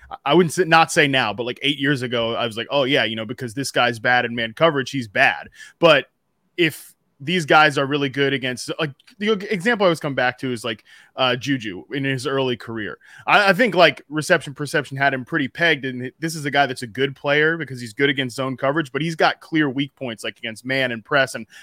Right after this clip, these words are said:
I think that's put, like, a cap ceiling on who he's become later in his career. And, like, I don't think he's a bad player. I just think he was a little overrated earlier, but the fact that he lines up off the line, the fact that he was lining up a lot in the slot in Pittsburgh and elsewhere,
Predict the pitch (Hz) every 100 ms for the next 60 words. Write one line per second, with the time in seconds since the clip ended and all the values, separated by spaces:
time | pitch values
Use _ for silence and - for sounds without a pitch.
0 | - 147 143 151 - - 170 139 123 -
1 | 151 139 - - 147 139 123 120 123 113
2 | 131 139 - 131 120 - - - - 143
3 | 151 139 139 - 151 190 170 151 - -
4 | - 262 202 185 151 139 120 151 135 -
5 | 220 190 151 139 135 147 131 127 120 127
6 | 123 131 117 120 127 123 117 139 185 160
7 | 127 120 139 - - - 156 - 185 202
8 | - 143 165 160 147 - - 147 151 156
9 | 151 135 - 139 135 - 135 139 - 135
10 | 131 120 117 - 135 135 131 127 131 127
11 | 127 131 131 120 127 123 123 - 135 127
12 | 123 - 131 - 123 120 113 151 175 139
13 | 131 127